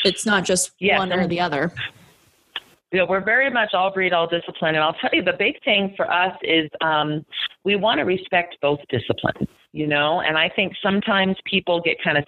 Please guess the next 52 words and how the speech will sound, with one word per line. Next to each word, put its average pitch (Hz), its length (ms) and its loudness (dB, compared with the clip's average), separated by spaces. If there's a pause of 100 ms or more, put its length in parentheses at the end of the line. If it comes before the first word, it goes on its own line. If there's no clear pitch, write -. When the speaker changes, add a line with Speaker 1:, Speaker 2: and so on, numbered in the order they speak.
Speaker 2:
stuck. 143 260 0 (100)
They're, 139 180 2
like, 139 200 2
only 165 260 0
at 143 80 2
a 147 60 0
hunter 139 200 0
jumper 120 300 0
barn, 87 260 0
or 123 60 -2
they're 131 160 0
only 147 300 0
at 131 140 0
a, 127 280 2
you 147 100 -4
know, 127 180 2
a 123 140 0
Western 113 380 0
barn. 127 300 0 (480)
And 165 460 2
it's 170 160 0 (140)
fun 208 220 2
for 208 100 -4
them 175 200 2
to 151 120 -2 (100)
see 185 160 2
the 160 160 0
other 202 420 2
one 254 320 0 (400)
and 185 120 0
actually 190 300 0
to 185 140 0
sit - 140 0
in 175 40 -6
the 175 120 -6
saddle. 170 320 0
And 143 140 2
it's 196 100 -6
normally 277 300 2
the - 80 -2
cowboys. 170 520 0
I'll 190 140 0
be 196 100 2
honest 165 240 2
with 156 120 -2
you, 147 100 4
the 143 100 -2
cowboys 196 420 0
from 214 100 -2
the 196 80 -2
reining 165 300 2
barns 147 280 0